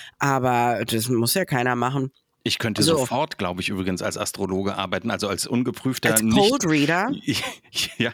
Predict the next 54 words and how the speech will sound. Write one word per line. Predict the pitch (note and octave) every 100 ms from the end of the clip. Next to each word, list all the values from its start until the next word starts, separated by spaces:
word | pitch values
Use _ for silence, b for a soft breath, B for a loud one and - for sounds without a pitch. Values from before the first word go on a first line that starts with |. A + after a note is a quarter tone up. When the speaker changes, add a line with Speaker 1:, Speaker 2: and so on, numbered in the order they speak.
| -
Speaker 2:
genau. | A#2+ - D3 C3 F#2 B B
Ich | A2 -
könnte, | B2+ C#3 - B -
also, | A#2+ G#2+ - _ _
ich | - -
glaube, | G2+ A2 C3+
ich | -
könnte | B2+ B2+
den | G#2+
Leuten | G#2 A#2+
erzählen, | G#2 - C3 C3
was | A#2+
sie | G#2+
gerne | G2+ G2 F2+
hören | E3 D3+
würden | F#2 F#2+ G2+
in | G2
den | F#2+ F#2+
Momenten. | F#2+ F#2+ G2 D3 D3+ B B -
Äh, | A2 A2 G#2+ -
das | G#2+
hat | A#2 G2
aber | F#2
nichts | G2 -
mit | G#2
Spiritualität | - A2+ G#2 G2+ F#2+ - B2+
zu | - A#2+
tun, | - C3
sondern | A#2 A2
Speaker 1:
Du, | G3
Speaker 2:
das | -
Speaker 1:
wenn |
Speaker 2:
wäre | -
Speaker 1:
einer | D#3 F3
beim | E3 D#3
Speaker 2:
Kalkül. | - D3 F3
Speaker 1:
Kartenleger | - E3 -
anruft, | D#3 D#3+ D#3+ E3
dann | D3+
weiß | B2+ C#3
der | E3 D3+
ganz | C#3+ D3+
genau, | - D3+ C3+ D3+
okay, | C#3+ D#3 D3+
ist | D3
entweder | C#3+ D3+ D#3
eine | C#3+
Jobsache | - C#3 - D#3+ D#3 D#3
oder | C#3+ C#3+
Liebe, | B2+ D#3+ C#3+
ist | F2+
ja | C#3+
meistens | C3+ C3+ - C3+
Liebe. | C3 C#3+